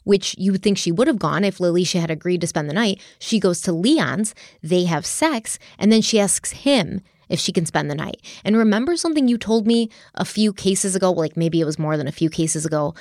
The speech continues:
at this point, but you said you had, you had many times encountered women in cases who sometimes use sex in a transa-, in a transactional manner, like, where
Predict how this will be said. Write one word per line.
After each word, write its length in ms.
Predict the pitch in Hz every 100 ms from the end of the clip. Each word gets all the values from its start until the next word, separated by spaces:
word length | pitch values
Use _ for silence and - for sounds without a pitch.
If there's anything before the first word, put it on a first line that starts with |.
| - -
at 80 | 160
this 160 | 190 -
point, 180 | 185 165
but 100 | 170
you 100 | 202
said 240 | 226 196
you 100 | 202
had, 240 | 196 185 -
you 220 | - 196
had 100 | 196
many 240 | 196 240 277
times 300 | 240 240 208
encountered 540 | 190 - 196 190 175 160
women 380 | 165 156 - 180 - - -
in 160 | 185
cases 440 | 185 190 180 165 -
who 100 | 196
sometimes 520 | 190 202 208 196 175
use 180 | 180 175
sex 360 | - 165 165
in 80 | 180
a 80 | 165
transa-, 480 | - 165 156 143 170 170
in 200 | 170 160
a 60 |
transactional 680 | 156 175 165 151 - - 143
manner, 360 | 120 - - 196 - - -
like, 260 | 180 170 170
where 480 | 160 180 165 165